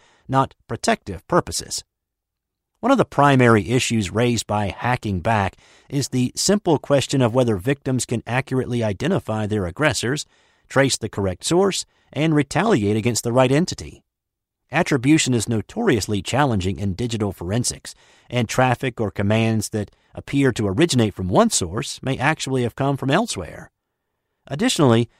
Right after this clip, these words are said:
attackers often hide behind third-party computers that they have compromised with malware to do their bidding. In the wild west of Hacking Back,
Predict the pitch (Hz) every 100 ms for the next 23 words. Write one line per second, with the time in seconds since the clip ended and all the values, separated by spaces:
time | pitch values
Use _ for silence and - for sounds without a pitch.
0 | _ 127 - 214 240 180 147 151 151 143
1 | 117 127 131 123 110 123 120 117 - 131
2 | 123 - 120 117 - 98 156 117 107 -
3 | _ _ _ 113 131 131 117 - 147 143
4 | 110 85 90 120 - 117 107 110 143 135
5 | 92 95 110 107 117 123 127 117 160 92
6 | 78 _ _ _ _ _ _ _ - 139
7 | 110 143 170 151 120 120 143 - 95 -
8 | 135 - 98 123 139 110